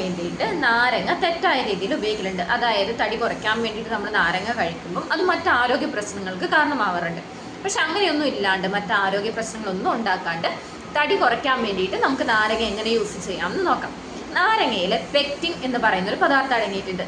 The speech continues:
അതായത് അത് നമുക്ക് വിശപ്പ് നിയന്ത്രിക്കാനും നമുക്കൊരു ഫുൾനെസ് ഫീലിംഗ് നൽകാൻ വേണ്ടിയിട്ട്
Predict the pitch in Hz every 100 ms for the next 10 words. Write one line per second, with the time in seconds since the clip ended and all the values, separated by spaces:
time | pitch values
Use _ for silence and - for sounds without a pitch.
0 | - 311 277 202 196 233 254 254 208 180
1 | 247 320 - - 240 320 415 415 403 233
2 | 202 185 - 175 226 320 330 339 339 -
3 | 381 370 403 415 - 247 214 226 220 190
4 | 233 220 185 175 -